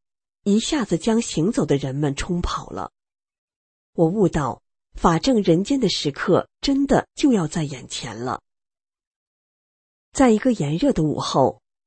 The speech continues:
我在打印了两本二合一的各地讲法时，打印机开始出现眉末的状况。我把锡鼓取出来晃晃，以往这样就会再能打印一些，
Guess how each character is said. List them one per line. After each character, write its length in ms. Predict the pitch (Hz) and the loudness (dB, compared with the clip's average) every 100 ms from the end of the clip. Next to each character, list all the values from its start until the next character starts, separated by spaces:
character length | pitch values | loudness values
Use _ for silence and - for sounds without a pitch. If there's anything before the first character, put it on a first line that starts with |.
| _ _ _ _ | _ _ _ _
我 140 | 208 | 4
在 160 | 240 269 | 4 0
打 200 | 185 151 | 0 0
印 160 | 196 214 | 2 2
了 100 | 175 | 2
两 240 | 160 226 | 2 2
本 300 | 202 135 131 | 2 0 0
二 140 | 226 202 | 0 -2
合 180 | - | -2
一 180 | 196 240 | -2 0
的 240 | 226 170 - | 0 -2 -2
各 100 | 269 | -4
地 160 | 214 175 | -2 -2
讲 240 | 160 220 | -2 -4
法 240 | - 156 | -6 -10
时， 400 | - - 127 123 - _ _ _ _ _ - | -10 -8 -6 -6 -10 _ _ _ _ _ -2
打 160 | 175 | 0
印 180 | 208 214 | 2 0
机 240 | - 262 | 0 -2
开 180 | 262 - | -2 -6
始 140 | 202 147 | -6 -8
出 240 | - 175 | -4 -4
现 260 | - 175 - | -2 -4 -4
眉 180 | 147 139 | -6 -4
末 180 | 220 196 | -2 -2
的 120 | 151 | -2
状 240 | 160 135 | -4 -6
况。 340 | - 147 120 - _ _ _ _ _ _ _ - | -6 -4 -4 -8 _ _ _ _ _ _ _ 2
我 80 | |
把 180 | - 165 | 2 2
锡 240 | 143 - 262 | -2 -6 -4
鼓 220 | 165 175 | 0 -2
取 180 | - 143 | -2 -8
出 160 | - | -6
来 140 | 160 135 | -4 -4
晃 300 | - 170 143 | -4 -6 -4
晃， 300 | 151 107 - _ _ _ _ _ _ _ - | -2 -2 -4 _ _ _ _ _ _ _ 0
以 120 | 254 | 2
往 220 | 247 151 | 2 -2
这 220 | 151 220 | 0 2
样 280 | 190 151 - - | 2 0 -2 -2
就 120 | 277 | 0
会 140 | 240 | 0
再 220 | - 302 | -2 -2
能 180 | 185 196 | -2 -4
打 220 | 214 - | -8 -12
印 260 | 127 220 180 | -6 -2 -2
一 60 | 143 | -4
些， 420 | - 135 120 | -6 -6 -6